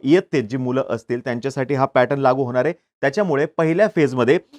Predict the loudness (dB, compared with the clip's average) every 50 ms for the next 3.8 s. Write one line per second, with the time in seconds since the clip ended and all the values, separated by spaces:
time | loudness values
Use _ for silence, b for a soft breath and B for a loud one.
0 | _ _ _ -2 -2 -2 0 0 0 2 2 2 2 4 2 2 2 0 -2 -4
1 | -4 -6 -6 -6 -4 0 2 2 2 2 2 2 2 2 2 0 0 0 2 2
2 | 2 0 -2 -4 -6 -6 -6 -8 -8 -8 _ -10 -8 -6 -6 -6 -6 -8 -10 -6
3 | -4 -4 -4 -4 -4 0 0 2 2 2 0 -2 0 0 -2